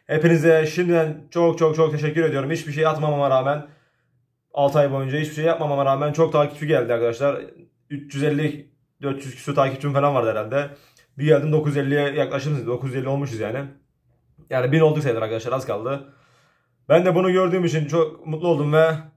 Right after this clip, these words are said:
sizlere güzel sürprizlerim var arkadaşlar. Bunları ileriki, ilerleyen videolarda göreceksiniz zaten, anlatacağım. Şimdilik sadece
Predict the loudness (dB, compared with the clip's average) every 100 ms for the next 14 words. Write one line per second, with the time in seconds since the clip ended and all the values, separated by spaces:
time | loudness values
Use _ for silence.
0 | _ _ _ -12 -4 -4 -2 -4 -6 -4
1 | -2 0 -2 -2 -2 0 0 -2 -6 -2
2 | 0 0 -2 0 -2 -2 -8 -10 -6 -2
3 | 0 -2 0 0 2 0 -2 -4 -6 -6
4 | -4 -4 -4 -6 -8 -4 -4 -6 _ -20
5 | -20 -20 _ _ _ _ _ _ -4 0
6 | 0 2 2 2 -2 -4 -4